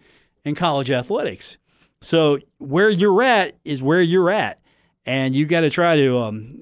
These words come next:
find other ways to entice people to give you money. And it means winning. And how do you win? That's a good question, my friends. That is a good question. How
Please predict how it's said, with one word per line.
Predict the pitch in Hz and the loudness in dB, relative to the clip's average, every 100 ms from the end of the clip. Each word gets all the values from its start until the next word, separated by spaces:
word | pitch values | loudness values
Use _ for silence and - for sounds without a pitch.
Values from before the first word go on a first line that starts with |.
| 151 | -18
find | - 175 170 | -4 -2 -2
other | 170 180 175 | -2 0 2
ways | 147 131 127 - | 2 0 -2 -2
to | 131 | -2
entice | 120 131 143 127 - _ _ _ _ | -2 -4 -4 -4 -8 _ _ _ _
people | 147 139 127 | -6 -4 -6
to | - | -8
give | - 143 | -4 -4
you | 123 | -2
money. | 120 123 107 76 _ _ _ _ _ _ _ _ _ _ _ | -2 -2 -6 -14 _ _ _ _ _ _ _ _ _ _ _
And | 135 131 120 117 110 _ | -10 -8 -8 -10 -14 _
it | 156 - | -6 -6
means | - 151 160 160 143 - _ _ | -2 0 0 0 -4 -12 _ _
winning. | 117 131 180 143 85 - _ _ _ _ _ _ | -6 -2 0 0 -4 -18 _ _ _ _ _ _
And | 120 - | -16 -8
how | 151 | -6
do | 180 | -2
you | 180 | -2
win? | 165 202 160 92 - _ _ _ _ _ _ _ _ _ _ _ _ | 0 0 -2 -4 -18 _ _ _ _ _ _ _ _ _ _ _ _
That's | 107 - | -18 -16
a | 104 | -18
good | 107 131 143 156 139 | -6 0 2 2 0
question, | 156 139 - 120 | 0 0 0 -6
my | 107 | -6
friends. | - 117 107 | -8 -10 -8
That | 117 | -6
is | 117 107 | -6 -8
a | 107 | -12
good | 101 127 123 117 | -10 -6 -6 -6
question. | - 123 107 101 | -8 -6 -6 -12
How | - - 120 131 147 | -14 -12 -4 0 0